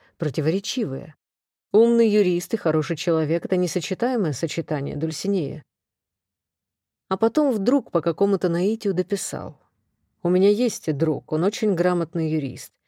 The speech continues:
и я могу убедить его, обуздать его волчью натуру и пару часов побыть хорошим человеком для другого хорошего человека.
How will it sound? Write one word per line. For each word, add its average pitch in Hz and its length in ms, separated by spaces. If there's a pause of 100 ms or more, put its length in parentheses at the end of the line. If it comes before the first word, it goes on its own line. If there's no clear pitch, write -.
(300)
и 160 60
я 170 200
могу 233 240
убедить 208 360
его, 214 220
обуздать 160 540
его 160 180
волчью 165 460
натуру 190 460
и - 20
пару 170 260
часов 190 380
побыть 180 320
хорошим 170 460
человеком 180 600
для 180 180
другого 160 520
хорошего 160 500
человека. 127 680